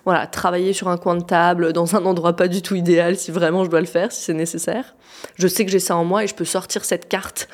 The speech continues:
de mon chapeau à tout moment. C'est une grande qualité, une grande résilience.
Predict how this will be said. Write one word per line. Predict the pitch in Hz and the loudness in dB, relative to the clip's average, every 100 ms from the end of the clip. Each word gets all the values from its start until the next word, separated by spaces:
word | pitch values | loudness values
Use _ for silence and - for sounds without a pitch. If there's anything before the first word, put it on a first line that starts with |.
| - - | -18 -10
de | 170 | -2
mon | 165 165 | 0 0
chapeau | - 165 196 | 0 0 2
à | 165 | 0
tout | 165 185 | 0 -2
moment. | 165 160 - | 0 -2 -8
C'est | - 151 | -10 -8
une | |
grande | 160 170 | -2 -2
qualité, | 175 175 156 180 190 254 _ | 0 -2 -2 -2 -2 -4 _
une | 185 | -8
grande | 165 170 | -2 0
résilience. | 175 170 160 175 247 - | 0 0 -2 -4 -4 -10